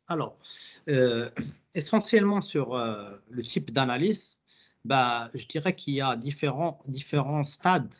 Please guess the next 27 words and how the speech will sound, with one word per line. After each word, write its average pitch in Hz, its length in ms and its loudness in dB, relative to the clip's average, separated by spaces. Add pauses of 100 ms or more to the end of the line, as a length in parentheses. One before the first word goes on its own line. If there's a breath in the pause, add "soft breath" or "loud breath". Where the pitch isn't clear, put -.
(160)
d'analyse. 123 600 -2 (160)
Par 147 140 4
exemple, 113 440 0 (180)
bah, 107 520 -10
on 123 160 -10
essaie 139 300 2
la 117 100 0
première 120 420 -6
des, 104 340 -2
la 107 120 -6
première 117 420 -2
des 101 140 -6
questions, 165 480 -4 (360 loud breath)
c'est - 180 0
de 123 100 2
savoir 131 720 4 (480)
pourquoi 190 520 4
ça 147 200 0
arrive. 107 340 -2 (680)
Pourquoi - 260 -4
ça 107 240 -4
arrive, 147 360 -2
ça, 151 240 -2
c'est - 120 -10
ce - 80 -14
qu'on 120 140 -4
appelle 135 420 0